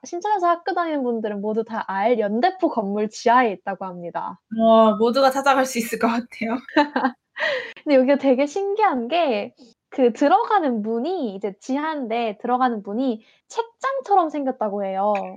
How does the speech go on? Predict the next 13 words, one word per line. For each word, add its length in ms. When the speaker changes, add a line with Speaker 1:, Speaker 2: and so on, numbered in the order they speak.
Speaker 2:
너무 300
좋아. 380
Speaker 1:
그쵸. 600
저 100
이런 140
거 100
너무 240
좋아해요. 680
Speaker 2:
비밀의 340
문 240
같은 320
그런 280
느낌이죠. 580